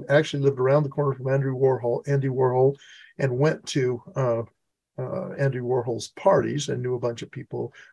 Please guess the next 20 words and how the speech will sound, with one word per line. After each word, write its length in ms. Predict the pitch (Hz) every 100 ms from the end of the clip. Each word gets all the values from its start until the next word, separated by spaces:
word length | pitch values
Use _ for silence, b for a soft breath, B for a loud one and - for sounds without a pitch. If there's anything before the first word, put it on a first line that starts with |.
| _ 123
that 160 | 117
they 120 | 139
knew 140 | 127 120
in 80 | 113
common 380 | 123 120 123
who 160 | 113 117
today 420 | - 110 123 123
are 120 | 110
like 180 | 113 104
a 60 | 117
who's 260 | 117 113
who 220 | 127 120 -
of, 120 | - b b b b
of 100 | -
that 180 | 110 -
period, 460 | - 170 147 85 113
right? 240 | 117 123 - _ _ _ -
Um, 380 | 147 139 123 117 _ _ _ _ _
and, 420 | 160 160 151 143 143
uh, 380 | 135 - -